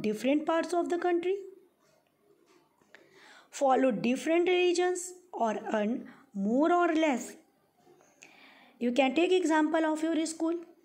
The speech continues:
फतेहपुर के टीचर भी हैं, कानपुर के भी हैं, साउथ के टीचर भी हैं। जैसे पहले सोफिया मैम थी, याद आया? और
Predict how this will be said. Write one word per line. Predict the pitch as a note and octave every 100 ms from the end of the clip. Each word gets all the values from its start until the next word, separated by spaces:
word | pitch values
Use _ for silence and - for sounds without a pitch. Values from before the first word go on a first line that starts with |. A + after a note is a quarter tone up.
| _ _ _ _ _ _ - - _ -
फतेहपुर | - A#3+ A#3+ B3+ D#4 D4
के | D#4+
टीचर | D#4+ D#4 D#4+ D4
भी | D#4 D4+
हैं, | D#4+ - - - _ _ _ _ _ _ _ _ _ _ _ _ -
कानपुर | C4 A#3+ A#3+ F4
के | F#4 F#4+
भी | F#4 F4
हैं, | F4+ - - - - - - _ - _ _
साउथ | - - G4 G4 F#4+ D4+
के | - D#4+
टीचर | E4+ D#4 E4 D#4
भी | D#4 D#4
हैं। | D#4 - - - - E3+
जैसे | A#3 B3 B3 D4 F#4 - - - _ -
पहले | A3 G3+ G#3
सोफिया | G3+ A#3 A#3+ A#3 C#4+ D4+
मैम | D#4 D#4 D#4
थी, | D#4 E4+ - - _ _ _ _ _ _ _ _ _ -
याद | G#3+ G#3+ G#3+
आया? | B3+ D4+ G4+ - - _ _ - - - - - -
और | A#3 A3 A3